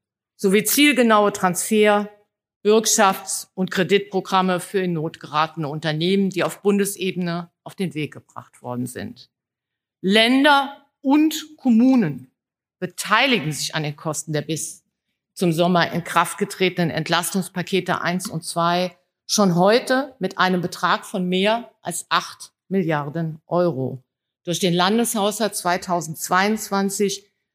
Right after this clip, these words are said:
werden die Maßnahmen im laufenden Jahr mit rund zweihundertneunzig Millionen Euro mitfinanziert.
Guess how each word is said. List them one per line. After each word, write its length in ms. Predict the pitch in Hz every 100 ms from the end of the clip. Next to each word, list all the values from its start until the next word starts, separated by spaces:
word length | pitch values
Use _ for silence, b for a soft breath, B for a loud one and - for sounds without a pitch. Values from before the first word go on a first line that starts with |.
| _
werden 200 | 202 196
die 80 | 190
Maßnahmen 580 | 175 175 196 - 190 175
im 160 | 165 160
laufenden 680 | 160 165 220 240 233 214
Jahr 380 | 185 165 160 170 _
mit 320 | 165 160 -
rund 420 | 170 196 233 - - _ -
zweihundertneunzig 1400 | - - 175 185 202 190 190 190 - 147 147 151 190 -
Millionen 600 | 143 131 147 160 156 151 -
Euro 500 | 139 151 143 147 143 _
mitfinanziert. 1040 | 160 170 170 135 120 117 - - - _